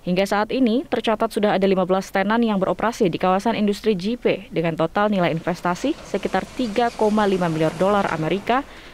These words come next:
dan menyerap ribuan tenaga kerja. Saat ini, J P juga tengah membangun pembangkit listrik yang ramah lingkungan untuk menjamin kebutuhan tenan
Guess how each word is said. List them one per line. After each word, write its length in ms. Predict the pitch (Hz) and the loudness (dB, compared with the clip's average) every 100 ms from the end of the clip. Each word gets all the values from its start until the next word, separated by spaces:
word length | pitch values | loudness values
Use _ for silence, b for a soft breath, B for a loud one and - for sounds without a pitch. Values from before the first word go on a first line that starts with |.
| B | B
dan 160 | - 269 | 0 2
menyerap 320 | 269 254 269 | 4 2 2
ribuan 320 | 247 226 233 | 2 4 2
tenaga 320 | 220 170 156 | 2 -2 -2
kerja. 400 | - 190 202 165 - - - - - - - - - - - - | -4 -2 -2 -2 -6 -20 -20 -20 -18 -16 -16 -16 -18 -16 -6 -2
Saat 240 | 160 220 | 0 0
ini, 240 | 220 247 | 2 2
J 160 | 208 214 | 0 0
P 160 | 233 214 | 0 0
juga 240 | 220 214 | 0 0
tengah 160 | 214 226 | 0 2
membangun 480 | 202 190 196 233 | 4 4 2 0
pembangkit 400 | 214 180 190 220 | 0 0 0 0
listrik 320 | 208 220 - - | 0 -2 -2 -4
yang 160 | 175 175 | -2 -2
ramah 240 | 175 175 | 0 0
lingkungan 480 | 175 170 170 165 254 | 2 2 0 -2 -2
untuk 320 | 233 208 208 | -2 -2 0
menjamin 400 | 196 175 233 247 | 0 2 2 2
kebutuhan 480 | 208 180 185 170 185 | 0 -2 -4 -2 -2
tenan 320 | 180 170 160 | -2 -2 -2